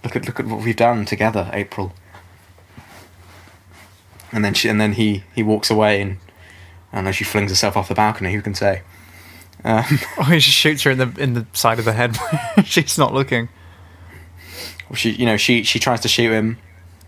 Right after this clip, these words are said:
Speaker 1: Um, hits him, hits him in the gut. He falls. He bleeds. He cries out, and she's, she's dragged off by security and put in jail. <laughs> And only she
Speaker 2: Ugh.
Speaker 1: knows the truth. And, and for everyone
Speaker 2: Oh,
Speaker 1: else,
Speaker 2: yeah.
Speaker 1: it's too late when they finally realise.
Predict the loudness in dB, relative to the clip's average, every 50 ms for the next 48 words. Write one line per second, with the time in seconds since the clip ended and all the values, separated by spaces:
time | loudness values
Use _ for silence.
0 | -20 -20 -20 -20 -20 -20 -20 -14 -4 0 2 4 4 2 2 0 -2 -4 -6 -8
1 | -8 -8 -6 -6 -4 -4 -4 -4 -2 -2 -4 -2 0 0 0 2 2 2 2 2
2 | 2 0 -2 -10 -18 -12 -12 -10 -2 0 2 2 2 2 0 -2 -2 -4 -4 -4
3 | -4 -4 -2 0 2 2 2 2 0 0 -2 -2 -2 -2 -4 -8 -14 -20 -20 -20
4 | -20 -20 -20 -8 -2 0 0 0 2 2 2 2 2 0 -2 -4 -6 -8 -8 -8
5 | -8 -8 -2 0 2 0 2 0 -2 -2 -2 -2 -2 -2 -4 -2 2 2 2 2
6 | 2 -2 -4 -2 -2 -4 -4 -2 0 0 2 2 0 0 -2 -6 -12 -20 -20 -20
7 | -20 _ -20 -20 -20 -20 -20 -20 -20 -20 _ -20 -20 -20 -20 -20 -20 -20 _ -6
8 | -6 -6 -6 -10 -16 -20 -20 -20 -20 -20 -20 -14 -8 -4 0 2 2 2 2 2
9 | 2 2 4 4 4 4 4 4 2 2 2 0 0 -2 -2 2 2 2 2 2
10 | 0 -6 -10 -14 -14 -18 -20 -20 -20 -20 -20 _ _ -20 -20 _ -20 -16 -10 -6
11 | -4 -2 -2 -2 -4 -4 -2 0 0 2 2 2 4 4 4 2 2 2 2 2
12 | 2 2 4 4 4 4 2 0 -2 -6 -8 -6 -4 -4 -4 -4 -6 -2 0 2
13 | 2 2 0 0 -2 0 0 0 -2 -2 -4 -6 -6 -6 -6 -6 -6 -6